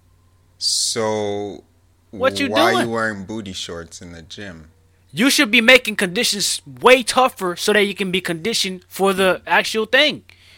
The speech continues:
Speaker 1: Yeah.
Speaker 2: But that's my demonic moment. Um, seeing that was very
Speaker 1: disturbing.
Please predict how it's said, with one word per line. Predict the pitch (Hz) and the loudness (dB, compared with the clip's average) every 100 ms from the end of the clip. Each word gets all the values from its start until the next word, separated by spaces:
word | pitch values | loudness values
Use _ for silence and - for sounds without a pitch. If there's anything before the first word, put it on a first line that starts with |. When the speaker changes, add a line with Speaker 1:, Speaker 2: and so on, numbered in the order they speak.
| _ _ - | _ _ -16
Speaker 1:
Yeah. | 90 85 80 80 78 - _ _ _ _ _ - - - _ _ _ _ _ _ _ _ | -12 -10 -10 -12 -16 -20 _ _ _ _ _ -18 -18 -20 _ _ _ _ _ _ _ _
Speaker 2:
But | 170 180 - _ _ _ _ _ _ _ _ _ _ _ _ - _ | 4 4 2 _ _ _ _ _ _ _ _ _ _ _ _ -12 _
that's | 139 143 143 | -4 -4 -2
my | 143 | -6
demonic | 123 117 110 98 | -6 -8 -10 -12
moment. | 101 101 98 95 _ - | -16 -16 -18 -18 _ -18
Um, | 98 95 95 90 90 _ _ _ _ _ - | -16 -16 -16 -20 -20 _ _ _ _ _ -8
seeing | - 139 127 | -4 -2 -4
that | 120 107 | -6 -8
was | 98 | -10
very | 90 113 110 104 101 _ _ _ _ _ _ _ | -8 -8 -8 -12 -16 _ _ _ _ _ _ _
Speaker 1:
disturbing. | 92 80 - 78 78 80 | -14 -10 -8 -10 -12 -18